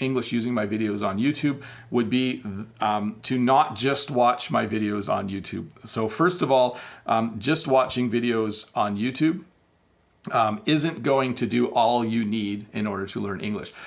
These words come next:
The best thing to do is to do a lot of reading in English, to do a lot of listening,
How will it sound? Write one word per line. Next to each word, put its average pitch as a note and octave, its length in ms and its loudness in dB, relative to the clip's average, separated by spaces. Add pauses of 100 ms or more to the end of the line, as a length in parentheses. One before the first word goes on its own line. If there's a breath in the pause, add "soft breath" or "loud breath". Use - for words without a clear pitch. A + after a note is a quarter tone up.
(240 loud breath)
The A#2+ 80 0
best D3+ 320 2
thing D3+ 180 0
to C3+ 100 -4
do B2 220 2
is A2 180 -2
to - 280 -10
do C3+ 200 0
a B2+ 40 2
lot A#2+ 240 4
of F#2+ 120 -4
reading C3 360 0
in B2+ 140 -4
English, C3+ 480 -6 (380 loud breath)
to B2 120 -2
do C3 200 2
a B2 40 6
lot A#2 220 4
of G#2 100 -2
listening, B2+ 720 0